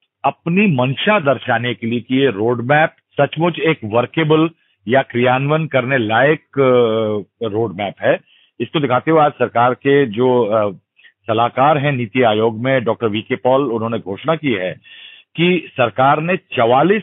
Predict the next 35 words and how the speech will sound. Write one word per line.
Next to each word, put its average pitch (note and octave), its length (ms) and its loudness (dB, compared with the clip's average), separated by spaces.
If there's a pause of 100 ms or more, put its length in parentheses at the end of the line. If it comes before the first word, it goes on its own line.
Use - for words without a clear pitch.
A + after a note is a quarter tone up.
(140)
करोड़ E3+ 340 4 (280)
और D#3 240 4
वैक्सीन C#3+ 580 0
का F#2+ 360 -6 (340)
ऑर्डर B2 300 2
दे G#2+ 220 -4
दिया C#3+ 240 2
है। E3 300 2 (460)
इसमें C3+ 260 -2
पच्चीस F3+ 500 -2
करोड़ D#3+ 280 2
कोविशील्ड B2 680 0
है, E3+ 360 0
उन्नीस C3+ 260 -2 (100)
करोड़ C3+ 300 2 (420)
कोवैक्सीन A#2 580 0
है B2 260 0 (340)
और C#3 120 2
इसके C#3+ 340 0
लिए F#3 160 4
तीस F#3+ 360 -2 (120)
परसेंट, B2 440 -2 (580)
अ, A#2+ 320 4 (120)
तीस D#3 220 0
प्रतिशत B2+ 520 -2 (260)
जो B2+ 420 -2
एडवांस B2 440 0
पैसा A2+ 300 0
है, C#3 180 2 (420)
वो D#3 140 2
भी D3+ 100 2
दे A2+ 160 -4
दिया G2 240 -4
गया F2+ 240 -8
है। F2 180 -10